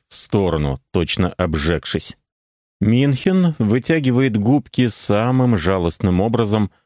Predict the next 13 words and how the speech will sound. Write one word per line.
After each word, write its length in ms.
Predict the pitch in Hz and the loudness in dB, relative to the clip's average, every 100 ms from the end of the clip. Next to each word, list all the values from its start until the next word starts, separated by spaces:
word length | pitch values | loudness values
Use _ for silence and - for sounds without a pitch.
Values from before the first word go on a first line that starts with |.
| _ _ | _ _
тоже 340 | 170 165 135 | 0 2 0
чмокает 560 | 139 139 117 101 98 92 | 0 0 0 2 0 2
воздух 560 | 101 127 143 113 120 - | 0 2 0 0 0 0
и, 100 | 104 | 0
дернув 460 | 82 101 85 85 | 2 0 0 0
головкой, 600 | 80 101 139 - 127 107 - _ - | 0 0 -2 0 0 0 -4 _ -6
закрывает 880 | 110 143 - 98 82 107 107 104 - | -2 -2 0 0 2 0 0 -2 0
личико 560 | 85 90 - 90 - | 0 0 0 -4 -2
руками. 640 | 85 73 - 80 71 71 65 _ _ _ _ _ _ _ _ _ | -2 -2 -2 -2 0 -2 -6 _ _ _ _ _ _ _ _ _
Рев 500 | - 80 82 98 92 - | -2 0 0 0 -2 -6
стоял 640 | - - 80 76 82 78 | -8 -2 0 2 0 -2
в 80 | 76 | -2
дартуаре. 880 | 78 87 - 82 78 78 76 78 | -2 -2 -2 -2 0 0 0 -2